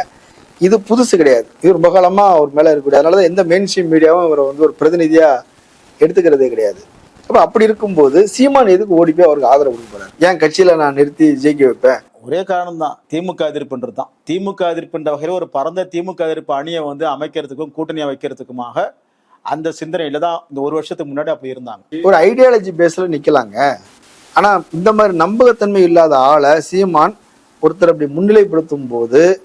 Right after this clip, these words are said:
Speaker 1: அது தவறான ஒரு வேலையாயிருது இல்ல. இந்த மாதிரி இவருக்காக நான் நிப்பேன், கருத்துரிமைக்காக பேசுறதுங்கிறது ஒரு லிமிட்டுங்க. அதை தாண்டி என் கட்சி சின்னத்துல
Speaker 2: சீமானே
Speaker 1: ஜெயிக்க
Speaker 2: அப்படி தானே?
Speaker 1: ஆ.
Speaker 2: அவர் நம்பகத்தன்மையற்றவர் தானே?
Speaker 1: அப்படி சொல்றீங்க?
Speaker 2: ஆமா, அவர்கிட்ட அந்த பிரச்சனை இருக்குது. ஒரு பக்கம் வந்து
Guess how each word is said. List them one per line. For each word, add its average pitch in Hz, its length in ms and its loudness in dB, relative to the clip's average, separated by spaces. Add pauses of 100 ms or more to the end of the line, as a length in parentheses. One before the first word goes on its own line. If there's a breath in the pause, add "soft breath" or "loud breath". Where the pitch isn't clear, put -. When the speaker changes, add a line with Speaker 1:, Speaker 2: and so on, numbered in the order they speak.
(320)
Speaker 1:
அது 160 220 0
தவறான 233 420 2 (260)
ஒரு 147 140 0
வேலையாயிருது 139 460 2
இல்ல. 127 160 2
இந்த 127 140 -4
மாதிரி 160 200 2 (300)
இவருக்காக 156 340 2
நான் 139 180 -6
நிப்பேன், 139 320 -4 (420)
கருத்துரிமைக்காக 202 760 2
பேசுறதுங்கிறது 165 580 2
ஒரு 156 120 2
லிமிட்டுங்க. 147 440 -4
அதை 151 220 0
தாண்டி 214 380 0
என் 180 240 2
கட்சி 147 300 0
சின்னத்துல 175 220 0
Speaker 2:
சீமானே 208 240 -2
Speaker 1:
ஜெயிக்க - 60 -2
Speaker 2:
அப்படி 160 220 -4
தானே? 185 260 -6 (140)
Speaker 1:
ஆ. 127 80 -10 (120)
Speaker 2:
அவர் 165 240 -6
நம்பகத்தன்மையற்றவர் 170 840 -6
தானே? 156 240 -8 (400)
Speaker 1:
அப்படி 131 240 -2
சொல்றீங்க? 117 420 -6
Speaker 2:
ஆமா, 147 220 -8
அவர்கிட்ட 175 400 -6
அந்த 196 160 -8
பிரச்சனை 170 320 -10
இருக்குது. 135 240 -14 (180)
ஒரு 170 160 -6
பக்கம் 175 300 -6
வந்து 175 220 -6